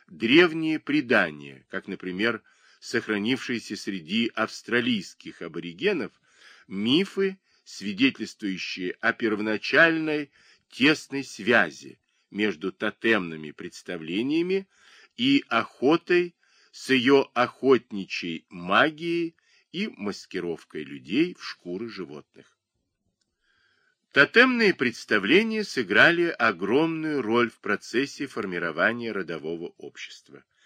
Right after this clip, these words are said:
Именно они более всего способствовали отграничению группы сородичей от остальных,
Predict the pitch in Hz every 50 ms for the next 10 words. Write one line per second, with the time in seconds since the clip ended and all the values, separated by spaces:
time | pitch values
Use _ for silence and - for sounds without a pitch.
0 | _ - - - _ - 113 127 131 131 127 120 117 113 113 - - 98 101 98
1 | 95 101 127 156 185 202 196 _ _ _ _ _ _ - 85 80 113 131 147 143
2 | 156 160 156 - - 156 151 165 160 - - - 113 95 - - 123 135 143 -
3 | - - - 135 147 139 143 143 - - 120 131 123 113 104 120 127 143 143 139
4 | 135 127 - - - 107 98 92 87 87 85 82 78 69 73 107 104 110 107 85
5 | - _ - 85 80 - - 85 82 101 147 160 143 156 147 - - - 139 -
6 | - _ 110 117 - _ - _ - 117 - - - - 120 113 101 87 80 82
7 | 78 71 - _ _